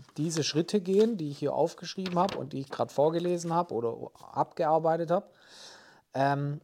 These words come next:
und erst dann, erst dann reden wir von Skalierung. Das heißt, wenn du jetzt noch am Anfang stehst und du von all diesen Informationen auch überflutet wirst, dann schau gerne mal bei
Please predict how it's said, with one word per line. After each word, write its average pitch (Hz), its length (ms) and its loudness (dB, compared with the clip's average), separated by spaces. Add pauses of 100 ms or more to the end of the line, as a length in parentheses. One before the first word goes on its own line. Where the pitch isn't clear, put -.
(240)
und 147 200 -6
erst 165 300 4
dann, 165 380 8 (1080)
erst 170 260 8
dann 139 280 6 (100)
reden 127 460 2
wir 117 240 -2 (100)
von 117 240 0
Skalierung. 101 540 -6 (100)
Das 117 160 -4
heißt, 175 400 8 (1300)
wenn 170 180 12
du 214 100 12
jetzt 202 180 10
noch 175 80 8
am 156 120 6
Anfang 180 360 4
stehst 165 500 0 (920)
und 156 240 -2
du 151 340 4 (240)
von 147 200 -2
all 185 220 8
diesen 175 240 2
Informationen 165 800 2
auch 139 440 2
überflutet 147 720 -4
wirst, 151 320 2 (260)
dann 147 380 2 (180)
schau 151 240 8
gerne 156 320 4
mal 139 460 4
bei 123 420 2